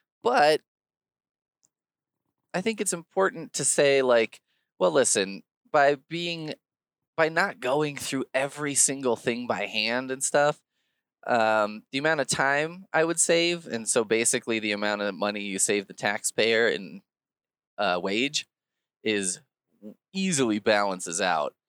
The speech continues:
the amount of, uh, money that would be gained by that or whatever. And maybe it's not about the money, maybe it's about the book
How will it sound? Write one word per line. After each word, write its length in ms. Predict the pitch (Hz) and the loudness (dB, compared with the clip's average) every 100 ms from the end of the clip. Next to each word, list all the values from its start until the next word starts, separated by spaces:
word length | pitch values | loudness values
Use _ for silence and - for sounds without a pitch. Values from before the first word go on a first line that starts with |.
| _ _ _ _ | _ _ _ _
the 140 | 101 95 | -2 0
amount 460 | 98 98 95 - | 2 0 -2 -2
of, 200 | 101 90 | -2 0
uh, 360 | 92 85 85 82 - _ - | 2 2 2 0 -6 _ -4
money 380 | 135 127 107 101 | -2 0 0 -2
that 180 | 98 | -4
would 200 | 80 104 | -4 -6
be 140 | 110 98 | -8 -4
gained 360 | 101 95 92 | 0 0 -2
by 180 | 95 90 | -2 -2
that 300 | 90 90 87 | -2 -2 -2
or 80 | 85 | -4
whatever. 460 | 85 58 - - - _ _ _ _ _ - | -4 -6 -8 -12 -14 _ _ _ _ _ -6
And 100 | 185 | -2
maybe 200 | 233 208 | 0 0
it's 140 | - | 0
not 160 | 123 107 | 0 2
about 260 | 101 95 | 2 0
the 80 | 90 | -2
money, 340 | 85 92 107 | -4 -2 -2
maybe 340 | 104 92 92 92 | -2 -2 -2 -2
it's 140 | 87 | -2
about 300 | 92 90 87 | 0 0 0
the 60 | 82 | -4
book 340 | 87 95 - | -2 -2 -4